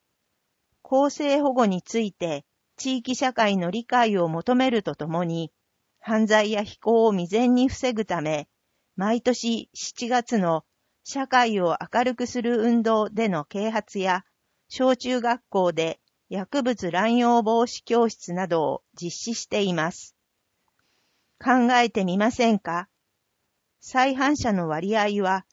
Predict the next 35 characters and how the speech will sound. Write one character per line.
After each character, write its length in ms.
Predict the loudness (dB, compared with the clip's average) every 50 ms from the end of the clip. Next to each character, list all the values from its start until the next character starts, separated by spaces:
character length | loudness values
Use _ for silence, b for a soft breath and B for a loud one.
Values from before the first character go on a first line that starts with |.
| _ _ _ _ _ _ -8
約 500 | -4 -4 -4 -4 -4 -4 -4 -4 -6 -8 _
二 320 | _ -16 -6 0 2 2 2
人 160 | 4 2 2
に 120 | 2 0
一 280 | -4 -8 -6 -4 -4 -4
人。 240 | -4 -6 -12 -14 _ _ _ _ _ _ _ _ _ _ _ _ _ _ -10
令 280 | -2 2 4 4 4 4
和 120 | 2 0
七 300 | -2 -6 -10 -10 -4 0
年 280 | 2 2 2 2 2 0
版 380 | 0 -2 -2 -2 -4 -6 -8 -12 _ _ _ _
再 320 | -8 -2 0 0 0 0
犯 300 | -2 0 0 2 2 2
防 200 | 2 2 2 2
止 140 | 0 0 -6
推 320 | -8 -8 -4 -4 -4 -4 -4
進 320 | -4 0 2 2 2 2
白 240 | 0 -4 -6 -6 -8
書、 340 | -10 -6 -4 -4 -4 -4 -8 _ _ _ _ _ _ _ _ _ _ _ _
法 240 | _ -2 0 2 2
務 160 | 2 2 0
省 320 | 0 0 0 2 2 0
よ 120 | 0 -2 -4
り、 220 | -4 -6 -12 -14 _ _ _ _ _ _ _ _ _ _ _ _ _ _ _ _ _ _ _ -6
令 280 | -4 0 2 4 4 4
和 160 | 4 2 0
六 280 | -2 -6 -4 0 0 0
年、 320 | 2 0 -2 -6 -8 -10 _ _ _ _ _ _ _ _
刑 260 | -4 0 0 2 2 0
法 300 | 2 2 2 2 2 2
犯 340 | -2 -4 -4 -4 -8 -10 -14 _ _ _ _ _ _
再 340 | -8 -2 0 2 2 2 0
犯 280 | 0 2 2 2 0
者 180 | 2 2 2 2
率 520 | 2 0 -6 -8 -12 -12 -12 -12 -12 -14